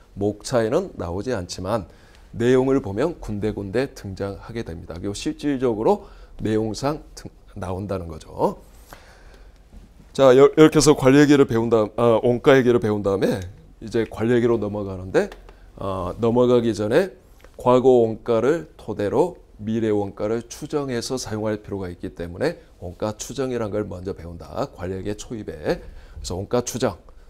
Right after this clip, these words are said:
그다음에 계획과 통제, 의사결정, 최신 관리 회계로 구별해서 각각 육 장, 칠 장, 팔 장에서 배운다. 이렇게 말씀드릴 수 있어요. 자, 이제 중요도 표시를 좀 해보면, 어, 원가 회계는,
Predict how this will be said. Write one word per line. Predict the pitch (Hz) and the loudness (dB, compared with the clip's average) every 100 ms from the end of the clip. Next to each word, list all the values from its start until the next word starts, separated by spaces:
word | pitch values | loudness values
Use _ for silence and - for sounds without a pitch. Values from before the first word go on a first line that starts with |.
| _ | _
그다음에 | 113 110 110 | -2 -2 0
계획과 | 135 143 143 143 | 2 2 4 2
통제, | - 135 131 160 170 | 2 -4 -2 -2 -2
의사결정, | - 117 123 110 107 104 170 185 - - - | -4 -6 -4 -2 -4 0 -2 -2 -16 -20 -14
최신 | - 165 - 156 | -8 -6 -2 -4
관리 | 101 101 | -2 -4
회계로 | 104 104 127 | -4 -4 -6
구별해서 | - 101 98 98 95 - 101 - - - - - | -8 -10 -8 -6 -6 -4 -6 -6 -20 -20 -20 -14
각각 | 101 - 151 - - | -14 0 0 0 -8
육 | 107 - - | -10 -10 -4
장, | 120 117 | -4 -4
칠 | - 110 | -8 -10
장, | - 117 117 | -6 -8 -8
팔 | - 101 | -10 -12
장에서 | - 95 92 113 | -10 -14 -10 -10
배운다. | 110 85 85 92 107 - - | -10 -14 -10 -8 -8 -10 -16
이렇게 | - 87 - 143 139 _ - | -14 -14 -4 -4 -4 _ -16
말씀드릴 | 90 87 - 95 90 | -12 -12 -12 -12 -12
수 | 90 - | -14 -14
있어요. | - - 76 110 170 - - - - - _ | -12 -12 -10 -8 -8 -10 -20 -20 -20 -20 _
자, | 123 | 2
이제 | 120 147 139 | 4 4 2
중요도 | - 147 151 156 | 0 4 6 4
표시를 | 156 139 147 | 2 -2 -2
좀 | - 131 | -2 -4
해보면, | 123 160 131 107 151 85 82 - - - - - - - - | -2 -2 0 0 -2 -4 -14 -20 -20 -20 -20 -20 -20 -20 -16
어, | - 104 104 | -8 -6 -2
원가 | 107 127 170 | -2 8 10
회계는, | 151 139 120 131 147 | 10 8 6 4 2